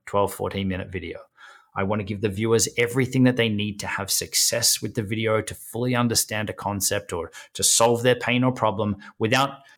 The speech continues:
making them feel more confused or needing to go and watch another video afterwards. I want the video to be complete.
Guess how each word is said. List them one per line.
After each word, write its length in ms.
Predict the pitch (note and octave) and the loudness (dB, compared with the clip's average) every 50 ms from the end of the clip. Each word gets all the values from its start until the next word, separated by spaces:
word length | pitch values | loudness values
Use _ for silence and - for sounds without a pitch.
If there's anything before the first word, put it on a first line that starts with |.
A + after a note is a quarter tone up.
| - - - | -20 -10 -6
making 360 | C#3 B2+ B2+ C#3+ C#3+ D3 D3+ | -2 0 0 0 2 4 4
them 80 | C#3 B2 | 4 4
feel 220 | - - C#3 C3 | 4 4 4 6
more 200 | B2+ A#2+ A#2+ A#2+ | 6 6 6 4
confused 720 | A#2+ - - G#2 - - D#3+ D#3 D#3 D3+ D3+ C#3+ C#3+ - | 4 0 -2 -4 -2 2 6 6 8 8 8 8 6 4
or 100 | A2+ G#2+ | 4 4
needing 240 | A2+ B2 B2+ B2 B2 A2 | 4 4 4 4 4 2
to 100 | - A2 | 4 4
go 120 | A#2+ A#2 | 4 4
and 80 | A#2 A2+ | 4 4
watch 200 | A#2+ A#2+ - - | 4 2 2 2
another 280 | A2 A2+ B2+ C3+ C3+ B2 | 2 2 4 4 4 4
video 380 | G#2+ B2+ A#2+ A#2+ A#2 A#2 A2+ | 4 4 4 6 4 4 4
afterwards. 520 | A#2 A#2 A#2 - - - G#2+ G#2+ G#2 G2 A2 | 4 4 4 2 0 -4 -4 -4 -2 0 0
I 80 | A2 | 0
want 200 | A2 A2+ A#2+ A2 | 2 0 0 0
the 60 | A2+ | 0
video 340 | G#2 G2 A2+ A2 A2+ A2 G#2+ | 0 0 0 0 2 2 0
to 160 | G2+ - - | 0 -2 -6
be 100 | - A2 | -6 -6
complete. 600 | G#2 - - F#2+ F#2+ - - - F#2 _ - - | -6 -6 -6 -6 -6 -8 -10 -16 -16 _ -16 -18